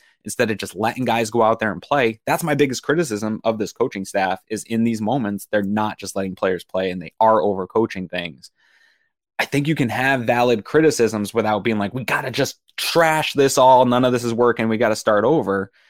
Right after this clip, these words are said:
I think small tweaks, minor things that I have to get better at. Um, again, I think there's some context in these three losses. It's not all on Frazier. The defense does look bad in those moments, but you can't just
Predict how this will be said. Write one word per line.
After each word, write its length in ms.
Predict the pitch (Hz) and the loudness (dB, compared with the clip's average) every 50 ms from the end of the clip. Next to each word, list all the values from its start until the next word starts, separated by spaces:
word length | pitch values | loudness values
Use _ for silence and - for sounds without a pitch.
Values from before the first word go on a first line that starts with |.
| _ _ _ _ _ _ _ _ | _ _ _ _ _ _ _ _
I 60 | 110 | -4
think 160 | 113 120 110 | -4 -4 -2
small 340 | - - - 123 107 113 113 | -2 -4 0 2 2 2 2
tweaks, 540 | 107 - - - - - _ - - - - | 2 -2 -12 -16 -18 -18 _ -18 -18 -18 -16
minor 480 | _ 101 107 107 110 113 117 113 107 104 | _ -6 -4 -2 0 2 2 0 0 -2
things 300 | 101 - 85 82 90 98 | -4 -8 -12 -12 -8 -4
that 120 | 107 98 | -4 -2
I 40 | 95 | -2
have 140 | 98 101 - | -2 -4 -4
to 80 | - 101 | -6 -4
get 300 | - 117 107 101 - _ | -4 -4 -4 -4 -4 _
better 300 | 107 104 104 104 92 92 | 0 0 0 0 -2 -2
at. 240 | 90 85 78 73 _ _ _ _ _ _ _ _ | -6 -8 -12 -14 _ _ _ _ _ _ _ _
Um, 580 | 92 98 101 98 98 95 92 92 87 85 90 90 _ _ _ _ _ _ _ _ _ _ - _ - 117 _ | -4 -2 0 0 -2 -2 -4 -8 -10 -12 -14 -16 _ _ _ _ _ _ _ _ _ _ -20 _ -18 -14 _
again, 300 | - 131 135 113 87 - _ | -4 -2 -2 -2 -2 -4 _
I 120 | - 120 | -2 0
think 140 | 131 147 127 | 2 2 4
there's 120 | 131 131 123 | 4 2 2
some 140 | 147 127 | 2 -2
context 520 | 110 - 123 131 131 123 139 131 123 - - | 0 0 0 0 0 2 2 0 0 0 -2
in 80 | 127 | -2
these 140 | 123 120 113 | -2 -2 -2
three 220 | 117 - 127 117 113 | -2 0 0 2 2
losses. 720 | 110 104 104 104 98 - - 101 101 101 98 92 - - _ _ | 4 4 2 2 2 0 -2 -2 -2 -2 -4 -6 -10 -14 _ _
It's 220 | - 104 95 - | -8 -8 -6 -4
not 340 | 117 113 110 110 113 107 - _ | -2 0 0 0 0 -2 -4 _
all 380 | 98 104 110 113 117 120 113 - | 0 2 4 4 4 4 2 0
on 260 | - 117 117 117 117 110 | -2 -2 -2 -2 -4 -4
Frazier. 720 | _ - 110 104 104 101 98 107 101 104 104 101 98 _ | _ 0 0 2 0 0 -2 -2 0 0 -2 -2 -6 _
The 80 | _ 113 | _ -4
defense 300 | 110 117 113 120 120 107 | -2 -2 0 0 -2 -2
does 320 | - - 110 110 113 107 | 0 2 2 2 2 2
look 220 | 113 117 113 110 _ | 0 0 0 0 _
bad 320 | 101 104 107 104 104 98 | 0 0 2 2 2 0
in 140 | 95 107 101 | 0 -4 -2
those 200 | 101 104 101 92 | -2 -2 -4 -4
moments, 460 | 104 95 98 98 95 95 95 92 90 | -6 -6 -6 -4 -6 -6 -8 -8 -8
but 120 | _ - 113 | _ -6 -4
you 120 | 107 107 | -4 -4
can't 240 | - 123 120 120 113 | -2 -2 -2 -2 0
just 200 | 117 110 - | -2 -4 -4